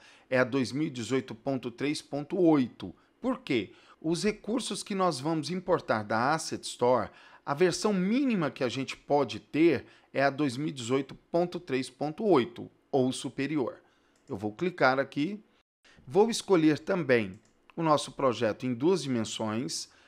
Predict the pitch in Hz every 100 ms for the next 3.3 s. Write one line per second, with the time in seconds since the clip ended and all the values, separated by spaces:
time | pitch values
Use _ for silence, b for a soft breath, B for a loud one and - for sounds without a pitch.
0 | b 117 151 214 - 190 156 165 170 196
1 | 180 160 165 151 117 123 117 104 - 113
2 | 101 - _ _ _ _ _ _ _ -
3 | 101 107 -